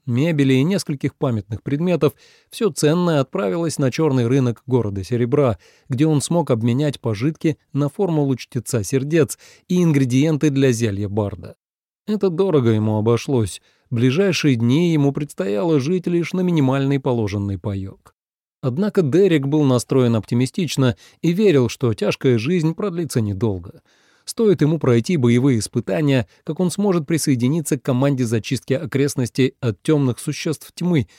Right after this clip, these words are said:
и получать за это неплохие деньги. «Когда я наберусь сил, то подам заявку на вступление в элитный отряд.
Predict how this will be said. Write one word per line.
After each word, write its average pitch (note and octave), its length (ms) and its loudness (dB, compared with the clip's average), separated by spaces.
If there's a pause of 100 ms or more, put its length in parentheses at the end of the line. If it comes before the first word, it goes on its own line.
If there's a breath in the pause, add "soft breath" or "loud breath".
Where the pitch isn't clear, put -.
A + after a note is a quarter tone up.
(320 soft breath)
и E3+ 60 -2
получать C#3+ 520 0
за D#3 100 0
это E3 240 0
неплохие D#3 540 0
деньги. G2+ 460 -4 (500)
«Когда A#2+ 300 0
я F#3+ 100 -2
наберусь A#2+ 420 0
сил, F3+ 420 0
то A#2+ 160 -2
подам F3 340 2
заявку D#3+ 480 0
на C#3+ 100 2
вступление D#3+ 560 -2
в B2 100 0
элитный A2 400 -2
отряд. C3 460 -6